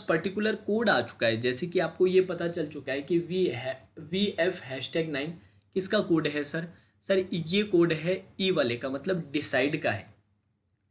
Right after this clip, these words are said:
डिसाइड का कोड है ये। ठीक है, तो इससे सीधा कंपेयर कर सकते हैं। सर, एफ का डी से कोई रिलेशन होता है क्या? होता तो है सर,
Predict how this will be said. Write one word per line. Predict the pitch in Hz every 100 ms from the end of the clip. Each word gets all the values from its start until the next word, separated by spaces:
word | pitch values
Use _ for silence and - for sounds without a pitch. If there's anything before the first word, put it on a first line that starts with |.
| _ _ _
डिसाइड | 104 131 147 151 175
का | 185 180
कोड | 135 113
है | 107 117
ये। | 120 - _ _ _ _ _ _ _ _ _ - _ -
ठीक | 147
है, | 147
तो | 151
इससे | - 170
सीधा | 170 147 151
कंपेयर | 143 131 139
कर | 147 131
सकते | 135 -
हैं। | 160
सर, | 160 175 -
एफ | 135 -
का | 185
डी | 170 143
से | 143 175
कोई | 180
रिलेशन | 165 147 147 175
होता | 165 165
है | 165
क्या? | 175 170 - _ _ _ _ _
होता | 143 156 175
तो | 180
है | 165
सर, | 165 175